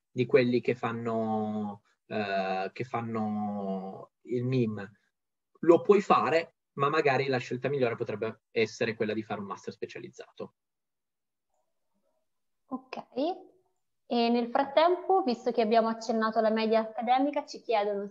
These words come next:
Speaker 2: se la media accademica non troppo alta può pregiudicare l'accesso al pre-master.
Speaker 1: Certo, certo, la media accademica è uno degli elementi che viene tenuto in considerazione.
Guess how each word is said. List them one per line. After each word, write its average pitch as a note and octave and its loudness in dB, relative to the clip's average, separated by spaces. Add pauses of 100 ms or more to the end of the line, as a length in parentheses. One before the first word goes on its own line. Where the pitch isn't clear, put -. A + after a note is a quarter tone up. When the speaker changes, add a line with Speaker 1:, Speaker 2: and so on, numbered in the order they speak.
Speaker 2:
se A#3 0
la G#3 0
media A3+ 2
accademica G#3+ 0
non A3+ -2
troppo A3+ 2
alta G3+ 2
può G3+ 0
pregiudicare A3 0
l'accesso G#3 -4
al G#3 -6
pre-master. - -8
Speaker 1:
Certo, C3 2
certo, A2+ 2
la C3 4
media C3 6
accademica B2+ 4
è A2+ 10
uno A#2 8
degli A2+ 8
elementi A2+ 6
che A2 6
viene G#2 4
tenuto A2 -2
in G#2+ -4
considerazione. - -6